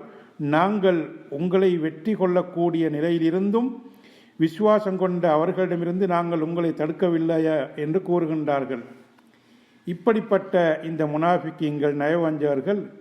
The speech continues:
இரு முகங்களை கொண்டு நோக்குகின்றார்கள். ஒரு மு-, ஒரு முகத்தால் மோமின்களையும் மறுமுகத்தால் அவர்களது சகோதரர்களான நாஸ்திகர்களையும் நோக்குகின்றார்கள். மேலும் இவர்களுக்கு இரு நாவுகள் உண்டு. அவர்கள்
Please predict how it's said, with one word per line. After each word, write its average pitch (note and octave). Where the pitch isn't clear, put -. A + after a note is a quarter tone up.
இரு G3+
முகங்களை F3+
கொண்டு E3
நோக்குகின்றார்கள். C#3+
ஒரு D3+
மு-, D#3+
ஒரு D3
முகத்தால் D#3
மோமின்களையும் E3+
மறுமுகத்தால் E3
அவர்களது D#3
சகோதரர்களான D3+
நாஸ்திகர்களையும் D#3
நோக்குகின்றார்கள். C#3+
மேலும் F#3+
இவர்களுக்கு F#3+
இரு F#3
நாவுகள் F3+
உண்டு. D3
அவர்கள் F3+